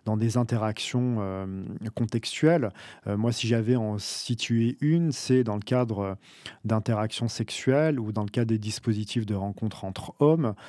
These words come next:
l'impossibilité d'exprimer un autre type de masculinité, parce que on m'attend toujours, pour que je puisse, euh, rencontrer,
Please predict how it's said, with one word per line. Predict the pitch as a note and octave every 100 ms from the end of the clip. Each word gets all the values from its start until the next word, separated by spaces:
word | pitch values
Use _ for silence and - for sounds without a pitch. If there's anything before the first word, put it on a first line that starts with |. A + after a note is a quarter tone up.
| - -
l'impossibilité | B2+ B2+ C#3 C#3 C#3+ - C3 A#2+ A#2 A#2 D#3 D#3+
d'exprimer | B2 A2 - - B2 B2+
un | B2 A2+ B2
autre | C3+ -
type | A#2+ - A#2+
de | A2
masculinité, | G#2 - A#2 G2+ G#2+ A2 - F#3
parce | F3 G#2
que | - C3+ C#3+ - - - - - - -
on | B2+
m'attend | B2+ B2 C3+ B2+
toujours, | - E3+ D3 D3+ D3 - A2+
pour | A2+
que | F#2+
je | A#2
puisse, | - C3+ - -
euh, | G2+ G2
rencontrer, | F#2+ A2+ - A2 - G3